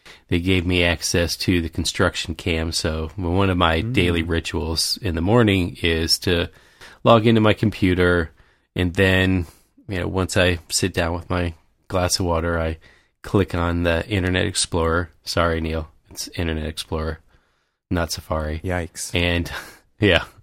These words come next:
Speaker 2: Jeez.
Speaker 1: And, um, and then I go into, uh, the construction cam and,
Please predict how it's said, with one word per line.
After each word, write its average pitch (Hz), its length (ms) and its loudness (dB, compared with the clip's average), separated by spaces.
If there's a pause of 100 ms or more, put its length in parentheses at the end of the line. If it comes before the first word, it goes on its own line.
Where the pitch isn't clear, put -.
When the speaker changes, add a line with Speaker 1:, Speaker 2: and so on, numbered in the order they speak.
(320)
Speaker 2:
Jeez. 85 220 -12
Speaker 1:
And, 92 480 0
um, 90 440 2 (1040)
and 95 160 2
then 95 280 2
I 90 260 2
go 92 420 -2
into, 92 1120 0
uh, 95 240 2
the 92 140 -6
construction 104 500 -2
cam 82 300 -2
and, 80 240 -6